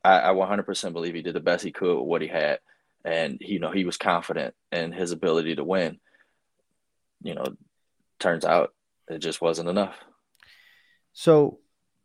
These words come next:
Speaker 2: you know, on open mic here, we've had several, uh, people who were wrongfully convicted, and, and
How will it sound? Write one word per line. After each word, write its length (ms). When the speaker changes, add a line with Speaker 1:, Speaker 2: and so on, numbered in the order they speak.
Speaker 2:
you 100
know, 360
on 140
open 220
mic 220
here, 120
we've 140
had 300
several, 580
uh, 220
people 320
who 120
were 260
wrongfully 380
convicted, 500
and, 280
and 400